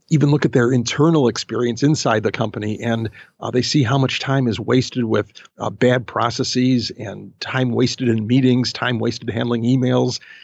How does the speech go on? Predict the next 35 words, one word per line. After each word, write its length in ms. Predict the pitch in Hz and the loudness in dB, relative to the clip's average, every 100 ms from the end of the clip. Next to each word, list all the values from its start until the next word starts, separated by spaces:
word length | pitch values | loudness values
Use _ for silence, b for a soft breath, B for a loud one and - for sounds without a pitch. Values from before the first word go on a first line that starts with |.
| B B - | B B -6
And 200 | 139 135 | -4 -2
they 100 | 123 | 0
realize 540 | 147 202 147 120 117 | 2 2 2 0 -2
that 180 | 120 101 _ _ | -4 -6 _ _
friction 320 | - 143 - 127 | -6 -4 -2 -4
is 140 | 104 | -2
really 280 | 117 120 - | 0 0 0
everywhere. 600 | 120 123 113 107 98 95 - B B B | -2 0 -2 -2 -6 -8 -14 B B B
And 240 | 117 110 | -6 -4
so 360 | 110 - 117 120 | -2 2 2 2
they, 480 | 113 120 135 135 110 _ _ _ | 0 2 2 0 -6 _ _ _
uh, 280 | - 113 113 117 | -12 -10 -10 -8
go 260 | - 127 131 | 0 4 4
into 320 | 135 - 117 | 2 0 0
their 300 | 117 104 107 | 0 0 -2
Monday 380 | 107 113 123 123 | -2 -2 0 0
morning 320 | 117 120 113 | 0 -2 0
meeting 240 | 117 127 | -2 -2
with 120 | 117 110 | -2 -4
the 80 | |
C 240 | 120 - 143 | -4 -4 -2
E 180 | 131 107 | 0 2
O 280 | 107 113 110 b - | 2 2 -2 b -14
who 400 | - 117 110 104 _ _ - | -4 -2 -2 -6 _ _ 0
had 180 | 123 | 0
challenged 480 | 117 165 160 147 113 | 0 0 0 0 -2
them 140 | 123 117 | -6 -6
for 120 | 120 | -6
this. 180 | 127 135 | -4 -2
And 80 | |
at 80 | 127 | -2
first 240 | 139 170 - | 0 0 2
he's 160 | 123 | 2
rather 300 | 131 123 110 | 2 2 -2
upset, 440 | 117 - - 113 | -4 -6 -4 -4